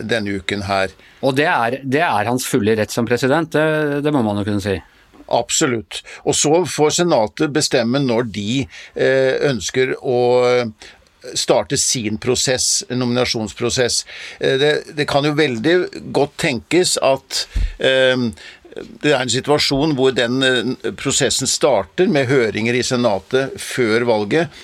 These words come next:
Speaker 1: men hvor det ikke kommer til avstemning før etter valget.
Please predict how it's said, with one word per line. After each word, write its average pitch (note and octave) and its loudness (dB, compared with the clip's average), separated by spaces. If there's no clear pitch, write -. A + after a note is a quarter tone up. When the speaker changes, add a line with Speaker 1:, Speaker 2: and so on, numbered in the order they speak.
Speaker 1:
men B2+ -2
hvor C3 0
det C3 -2
ikke - -8
kommer A2 0
til B2 -2
avstemning A2 0
før A2+ -2
etter - -6
valget. G2 -2